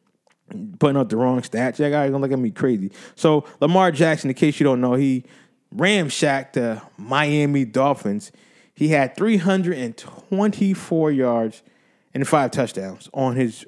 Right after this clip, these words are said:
on a route where they score fifty-nine points. That's right, fifty-nine points.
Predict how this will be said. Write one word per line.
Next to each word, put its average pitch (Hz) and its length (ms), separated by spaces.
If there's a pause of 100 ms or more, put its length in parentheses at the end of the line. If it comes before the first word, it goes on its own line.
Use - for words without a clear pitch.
(100)
on 120 140
a 117 100
route 113 600 (560)
where 113 120
they 127 60
score 117 540 (1300)
fifty-nine 160 520
points. 107 240
That's - 160
right, - 180
fifty-nine 170 640
points. - 460